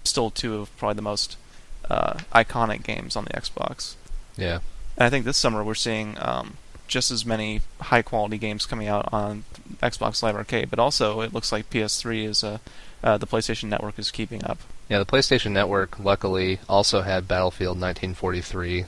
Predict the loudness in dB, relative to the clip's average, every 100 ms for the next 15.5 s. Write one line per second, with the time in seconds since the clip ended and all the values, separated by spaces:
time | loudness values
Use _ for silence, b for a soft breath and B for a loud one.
0 | -6 -8 -4 0 2 0 -2 -2 -2 -4
1 | -4 -4 0 -2 -2 0 0 0 -2 -2
2 | 0 0 0 -2 0 0 2 2 2 -2
3 | 0 -2 -2 -4 0 2 2 0 -2 -2
4 | 2 4 2 0 0 2 0 -2 -4 -4
5 | -6 -10 -14 -12 -14 -12 -8 4 6 10
6 | 12 12 10 2 0 B B B 2 4
7 | 6 2 0 2 2 4 2 2 -2 0
8 | 0 2 2 4 2 2 -2 B B B
9 | 0 2 2 2 0 0 0 0 2 2
10 | 4 2 2 6 8 8 6 2 B B
11 | B B -2 0 2 -2 -2 -2 -2 0
12 | 0 2 2 2 2 2 2 0 0 0
13 | 0 4 4 2 0 0 0 0 0 2
14 | 0 2 0 2 4 4 4 0 -2 0
15 | -2 -2 0 0